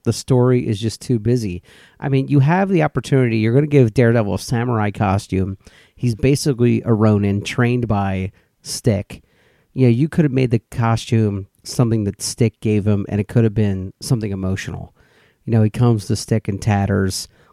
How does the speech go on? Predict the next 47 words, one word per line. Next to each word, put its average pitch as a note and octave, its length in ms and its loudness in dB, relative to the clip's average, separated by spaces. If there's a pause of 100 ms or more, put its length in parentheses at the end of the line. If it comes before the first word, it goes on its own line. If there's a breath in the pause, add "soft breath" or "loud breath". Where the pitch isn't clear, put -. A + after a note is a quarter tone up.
looking A2 240 -4
for A#2 160 2
Elektra. G2+ 680 0 (600)
You G2 160 -4
know, G2 60 -2
Stick's - 280 -2
like, A2 140 -2
"I G#2+ 60 -2
ma-, G2+ 280 -2
I B2 60 -2
had G#2+ 240 2
this G2+ 140 -2
made G2 260 -4
for - 140 -6
you." - 280 -6 (140)
You D3 100 4
know C#3+ 60 6
what C#3 80 4
I B2+ 40 0
mean? B2+ 360 2
Instead, C3+ 380 -2
he B2 120 0
Googles A#2+ 680 0 (400 soft breath)
something B2+ 360 2
on A#2 80 2
the A#2 160 0
internet G#2+ 420 0 (880)
to B2 100 0
get A2+ 240 0
a A2 60 -2
costume. A2 840 -2 (100)
That B2 280 -2
this D#3+ 220 2
is F#3 100 0
the D3 100 -2
big D3+ 220 2
arc C#3+ 380 2
where B2 120 2
he A#2+ 80 2
changes C3 400 2
his C3 120 2
costume, C3+ 580 0
right? D3 220 0
Every D3+ 260 0
other C#3 140 2
hero C#3 340 4
gets - 380 -6